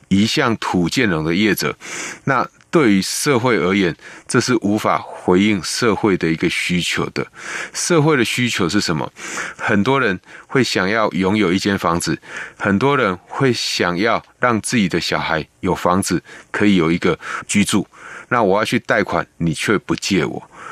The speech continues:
反而手上有很多土地，口袋里面他的这个钱远比我们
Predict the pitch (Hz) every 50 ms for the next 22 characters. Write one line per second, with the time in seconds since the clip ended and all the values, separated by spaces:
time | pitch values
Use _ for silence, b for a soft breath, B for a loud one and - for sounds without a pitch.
0 | B B B - 117 104 101 104 107 110 110 - - 107 98 95 - 147 131 113
1 | 101 95 95 95 85 85 117 127 135 - - 95 85 - 123 113 98 - _ B
2 | B B B B B B B - - - - - - 143 147 139 113 98 92 90
3 | 101 120 127 107 80 - B B B B B - - 131 123 127 113 101 - -
4 | - 120 107 107 104 98 92 - _ _ _ _ _ - - - - 107 90 85
5 | 85 - _ _ _ - - 107 101 104 113 131 131 - 127 101 90 78 - _
6 | - - 87 85 90